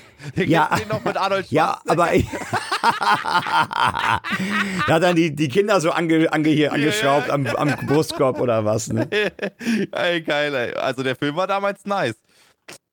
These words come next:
Speaker 1: Ah, das ist der von Die Maske, der Typ.
Speaker 2: Der, der von Die Maske. Jim Carrey, Bruder, der von Die Maske. Jetzt wird's aber, jetzt geht's. Ja, mein Lieber, ich muss los. Mach mal
Speaker 1: Äh,
Speaker 2: Schluss hier,
Speaker 1: ja,
Speaker 2: einer.
Speaker 1: ich
Speaker 2: Ja, okay, die Tru-, also,
Speaker 1: <laughs>
Speaker 2: kur-, kurz gesagt, also ich, ich, die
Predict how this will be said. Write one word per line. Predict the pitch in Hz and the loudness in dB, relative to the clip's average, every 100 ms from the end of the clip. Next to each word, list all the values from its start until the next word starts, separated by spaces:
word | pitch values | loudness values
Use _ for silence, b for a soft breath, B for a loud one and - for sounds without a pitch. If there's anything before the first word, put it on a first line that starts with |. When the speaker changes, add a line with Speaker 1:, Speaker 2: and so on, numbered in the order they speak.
| _ | _
Speaker 1:
Ah, | - 180 180 | -4 -2 0
das | 160 - | -2 -6
ist | 156 | -4
der | 160 151 | -4 -2
von | 160 | -2
Die | 139 | 0
Maske, | 135 190 - _ 110 | 0 -2 -6 _ 0
der | 104 98 | 0 -4
Typ. | - 95 _ _ _ _ _ | -4 -4 _ _ _ _ _
Speaker 2:
Der, | 113 | -2
der | 90 101 | 0 -2
von | 90 117 | -2 -2
Die | 110 | 0
Maske. | 107 101 - | 0 0 -2
Jim | 107 175 | 0 0
Carrey, | 165 - 202 240 | 0 0 2 0
Bruder, | 117 143 127 | 2 2 2
der | 110 92 | 2 -2
von | - 117 | 0 0
Die | 104 | 0
Maske. | 107 110 113 - 87 147 B | 0 0 -2 -4 -6 -6 B
Jetzt | 156 - | 0 2
wird's | 214 - | -2 0
aber, | 170 147 | 0 2
jetzt | 143 - | 2 2
geht's. | 247 220 | 0 0
Ja, | 185 147 - | -4 -4 -4
mein | 123 90 98 110 135 | -2 0 2 2 4
Lieber, | 160 143 127 123 | 4 4 2 0
ich | 117 | 0
muss | 131 127 120 | 0 -2 2
los. | 117 107 - 76 | 0 0 0 0
Mach | 135 | 2
mal | 135 | 2
Speaker 1:
Äh, | 107 | 2
Speaker 2:
Schluss | 131 | 0
hier, | 113 | 0
Speaker 1:
ja, | 98 | 0
Speaker 2:
einer. | 92 104 | 0 0
Speaker 1:
ich | 107 B B B B | -4 B B B B
Speaker 2:
Ja, | 135 | 0
okay, | 165 196 | 2 2
die | 165 | 0
Tru-, | - - - | -2 -2 2
also, | 175 185 - | 0 0 -4
Speaker 1:
<laughs> | - | -4
Speaker 2:
kur-, | - _ - | -4 _ 0
kurz | 214 202 | 0 0
gesagt, | 156 131 151 - - | 0 2 0 -2 -4
also | 156 | 2
ich, | 175 160 | 2 2
ich, | 160 - | -2 -2
die | 139 | -2